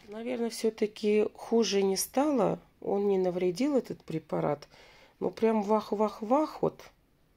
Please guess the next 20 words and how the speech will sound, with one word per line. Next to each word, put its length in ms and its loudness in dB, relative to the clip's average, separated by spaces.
Чтобы 340 0
прям 220 4
хотелось. 640 2
Э, 240 -12
наверно, 540 0
такого 440 -2
прям 320 -2
эффекта 500 -6
нет. 360 -4
Ну, 300 4
ростовой 520 0
процесс 680 -6
имеется. 760 -6
Ну, 220 0
листики, 500 -4
наверно, 520 -2
все-таки 540 -8
более 400 0
бодренькие 720 -2
стали. 500 -4